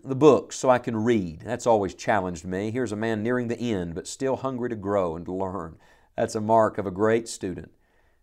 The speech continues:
But then he said this, "Especially, if you forget everything else when you're packing, please don't forget this, especially bring the parchments."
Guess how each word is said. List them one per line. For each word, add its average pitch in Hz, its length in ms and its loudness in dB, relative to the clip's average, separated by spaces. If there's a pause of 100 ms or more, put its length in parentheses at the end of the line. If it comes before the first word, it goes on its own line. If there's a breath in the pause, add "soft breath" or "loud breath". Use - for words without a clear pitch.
But 113 120 -8
then 202 100 0
he 240 80 -2
said 151 280 -4
this, 107 280 0 (180)
"Especially, - 760 -4 (260)
if - 60 -10
you 185 100 -4
forget 160 260 2
everything 202 400 4
else 123 160 0
when 123 100 -4
you're 123 120 -2
packing, - 500 0
please 131 220 0
don't 110 160 -4
forget 104 260 -4
this, 87 280 -6
especially - 720 -6 (640)
bring 139 260 0
the 123 80 -4
parchments." - 680 -4